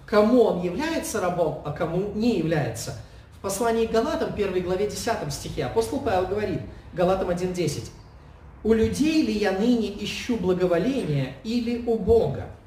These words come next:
Людям ли угождать стараюсь? Если бы я и поныне угождал людям, то не был бы рабом Христовым". Смотрите, как Павел говорит: "Если бы я пытался угодить всем,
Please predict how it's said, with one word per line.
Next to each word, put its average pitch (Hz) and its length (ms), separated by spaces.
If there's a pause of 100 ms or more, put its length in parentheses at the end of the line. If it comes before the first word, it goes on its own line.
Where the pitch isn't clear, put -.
(420)
Людям 214 540
ли 190 240
угождать 214 840
стараюсь? 185 840 (640)
Если 202 340
бы 190 120
я 202 180
и 190 140
поныне 214 520
угождал 180 680
людям, 180 540 (580)
то 196 140
не 233 200
был 247 220
бы 247 340
рабом 185 760 (140)
Христовым". 180 680 (840)
Смотрите, - 480
как 214 220
Павел 214 260
говорит: 185 360 (480)
"Если 269 360
бы 220 120
я 254 140
пытался 262 600
угодить 220 580
всем, 311 520